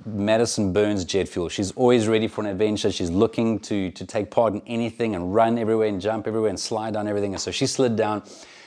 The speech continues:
um, quite a steep, uh, skateboard ramp, and,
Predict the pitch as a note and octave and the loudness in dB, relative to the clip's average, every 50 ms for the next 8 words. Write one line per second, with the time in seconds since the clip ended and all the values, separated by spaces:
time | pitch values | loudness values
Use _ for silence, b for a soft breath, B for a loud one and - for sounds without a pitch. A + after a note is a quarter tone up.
0 | B B B B - G2 F#2+ G2 G2 G2 G2 - - B2+ B2 A2+ - - - - | B B B B -4 -2 -2 -2 -2 -4 -4 0 0 2 2 2 -2 -4 -2 0
1 | A#2+ A2 F2 - - _ _ _ _ _ - - F#2+ F#2+ F2+ F2+ F2+ F2+ F2 - | 0 0 0 -4 -12 _ _ _ _ _ -18 -14 -12 -10 -8 -6 -6 -6 -6 -4
2 | - - - A2+ A#2+ A2 F#2+ F#2+ G2+ F#2+ F2 E2+ F2 E2+ E2+ D#2+ - b b b | -4 0 0 0 0 0 -2 0 0 0 0 0 -2 -2 -2 -6 -10 b b b
3 | b b b b b b b b - F#2+ F#2+ F2+ | b b b b b b b b -8 -6 -6 -6